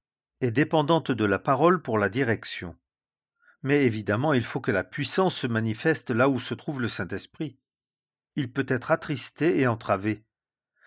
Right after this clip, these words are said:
Mais Galates cinq, verset seize enseigne clairement que si nous marchons par l'Esprit, nous obtenons sur la chair une victoire sûre et constante.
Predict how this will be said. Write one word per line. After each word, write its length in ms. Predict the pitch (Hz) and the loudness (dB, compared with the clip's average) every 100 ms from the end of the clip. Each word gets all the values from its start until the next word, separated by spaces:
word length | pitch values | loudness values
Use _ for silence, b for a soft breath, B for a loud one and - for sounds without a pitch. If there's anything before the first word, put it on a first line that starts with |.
| b - | b -4
Mais 120 | 131 | 0
Galates 360 | 117 143 135 - | 2 4 2 2
cinq, 260 | - 160 | -4 -2
verset 320 | 131 113 - | 0 -2 -2
seize 400 | 117 - 165 131 - | -4 0 0 0 -4
enseigne 440 | 139 120 139 110 | -4 -2 -2 -2
clairement 640 | 98 160 151 113 104 107 113 _ _ _ | -4 -2 -2 -2 -4 -6 -8 _ _ _
que 100 | - | -4
si 220 | 117 - 180 | -4 -2 -2
nous 100 | 165 | 0
marchons 360 | 143 - 117 | 0 -2 -6
par 180 | 101 85 | -4 -4
l'Esprit, 480 | 90 - - 151 147 _ _ _ _ _ | -6 -10 -10 -10 -10 _ _ _ _ _
nous 240 | 123 110 107 | -4 0 0
obtenons 440 | 165 - 135 151 | 0 0 0 0
sur 200 | 151 127 | -2 -2
la 100 | 113 | -2
chair 460 | 110 - 127 139 _ _ | -2 -2 -2 -2 _ _
une 200 | 127 113 | -2 0
victoire 600 | 104 151 - 107 101 90 | -2 -6 -6 0 0 0
sûre 480 | - - 156 170 - _ _ _ - | -6 -4 -4 -4 -10 _ _ _ -6
et 200 | 107 - | -6 -6
constante. 760 | - 151 - - 82 73 - | -8 -8 -8 -10 -10 -14 -20